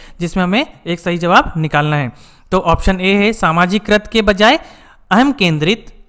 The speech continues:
ऑप्शन बी, जीववादी के बजाय सामाजिकृत, ऑप्शन सी, परिपक्व के बजाय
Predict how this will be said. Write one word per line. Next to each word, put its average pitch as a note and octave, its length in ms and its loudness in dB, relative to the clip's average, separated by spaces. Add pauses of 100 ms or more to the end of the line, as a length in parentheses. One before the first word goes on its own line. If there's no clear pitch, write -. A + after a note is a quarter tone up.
ऑप्शन E3 400 0
बी, G3 240 0 (360)
जीववादी B3 720 0
के C4 160 -4
बजाय A#3 380 0 (200)
सामाजिकृत, G3 880 2 (160)
ऑप्शन D#3+ 360 2
सी, G#3+ 300 -4 (420)
परिपक्व G3+ 480 -4
के A#3+ 160 -8
बजाय A3 380 -2